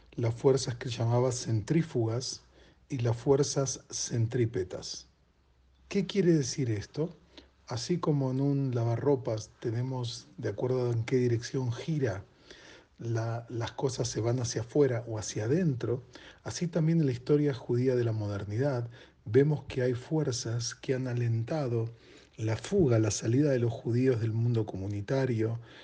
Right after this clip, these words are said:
de las identidades tradicionales, eh, y los han empujado a nuevas alternativas,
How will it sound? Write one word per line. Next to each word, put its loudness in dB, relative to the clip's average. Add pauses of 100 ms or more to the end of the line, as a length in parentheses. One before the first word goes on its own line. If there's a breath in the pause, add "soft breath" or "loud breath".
(200 loud breath)
de -2
las -6
identidades -4
tradicionales, -2 (500 loud breath)
eh, -6
y -2
los 2
han 6
empujado 4 (380 loud breath)
a -4
nuevas 4
alternativas, 2